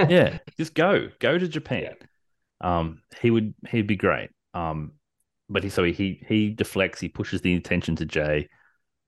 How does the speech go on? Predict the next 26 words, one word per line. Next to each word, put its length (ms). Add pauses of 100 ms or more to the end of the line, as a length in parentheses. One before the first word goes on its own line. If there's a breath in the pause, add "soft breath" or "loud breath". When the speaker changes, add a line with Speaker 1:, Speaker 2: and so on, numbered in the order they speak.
Speaker 1:
Um, 460 (360)
and 120
then, 140
yeah, 320
you 180
get 140
this 140
sense 300
like, 160
"Oh, 140
we're 120
gonna 220
finally 360
see 340
it." 180 (240)
You 80
know, 100
his 160
baby, 300
he, 200
he 180
baby 320
faced 260
himself. 320
It 100
was, 320